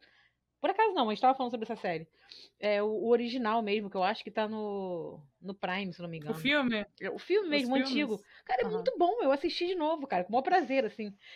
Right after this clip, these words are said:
Speaker 1: Ri, chorei.
Speaker 2: Uma coisa que eu senti um pouco falta de, de, da crítica do, do filme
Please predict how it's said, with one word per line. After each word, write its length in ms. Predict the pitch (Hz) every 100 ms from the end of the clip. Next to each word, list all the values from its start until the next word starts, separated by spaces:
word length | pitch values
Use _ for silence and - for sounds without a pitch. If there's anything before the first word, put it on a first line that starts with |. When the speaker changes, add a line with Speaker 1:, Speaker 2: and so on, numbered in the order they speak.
| -
Speaker 1:
Ri, 440 | 269 320 320 285 -
chorei. 800 | - - 262 247 277 277 285 285 _ - - - - - 254 -
Speaker 2:
Uma 180 | 339 466
coisa 300 | 392 359 330
que 80 | 294
eu 100 | 269
senti 480 | 294 285 - 285
um 100 | 269
pouco 300 | 233 269 262
falta 560 | - 247 240 262 262 226 175 - 175
de, 300 | 226 240 226
de, 720 | 202 220 233 220 214 196 180 -
da 180 | 185 214
crítica 500 | - 226 - - 214
do, 180 | 185 208
do 140 | 254
filme 580 | - 247 302 254 202